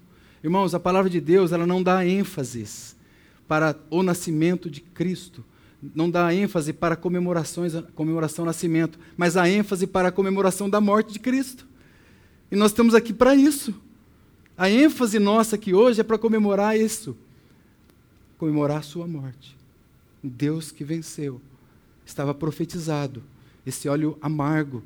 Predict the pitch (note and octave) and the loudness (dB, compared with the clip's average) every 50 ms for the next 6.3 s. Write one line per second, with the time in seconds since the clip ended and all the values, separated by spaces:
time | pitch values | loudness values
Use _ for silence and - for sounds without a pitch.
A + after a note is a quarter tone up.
0 | - - _ - - _ _ C3 C#3+ D#3 E3 D#3+ D3 D#3 D#3+ D#3+ D#3 E3+ C#3+ C#3+ | -16 -20 _ -20 -20 _ _ -4 -4 -2 0 0 0 0 -2 -2 -2 -4 -4 -2
1 | D3 D3+ D3 C#3+ F3 F3 E3 D#3+ D#3 E3+ E3 E3 E3 D#3+ C#3+ C#3+ D3 D#3+ E3 F3 | -2 -4 -4 -4 -6 -6 -6 -6 -6 -4 -4 -2 -2 -4 -4 -4 -2 0 0 0
2 | D#3+ D3 - E3+ D#3 D3 D3 D3 C#3+ - - - F3 D3+ - - E3 D#3 D3+ D3 | -2 -4 -6 -4 -4 -4 -4 -4 -8 -12 -12 -12 -12 -12 -8 -6 -4 -4 -4 -4
3 | C3+ A#2+ - - _ _ - _ - - _ _ - G3 F3+ F#3+ F#3 - A3 - | -6 -10 -18 -20 _ _ -20 _ -20 -20 _ _ 0 0 0 0 -2 -2 -2 0
4 | - G#3 F#3+ F#3+ G3+ G#3+ A#3 A3 - - A3 G#3 G3 G3+ G#3 A3 A3 A3+ - A3 | 2 2 2 4 4 2 2 0 -4 -6 -4 -2 2 4 4 4 2 2 0 0
5 | G3+ F#3 G#3 G3+ G#3 G#3 F#3+ F#3 - - G3+ F#3+ G3 - F#3+ F3 F3 - D#3 F3+ | 0 0 0 0 0 -2 -4 -6 -4 -4 -4 -4 -4 -4 -4 -4 -4 0 2 2
6 | G3 G#3 G3+ G#3 G3 F#3+ | 2 2 0 -4 -6 -10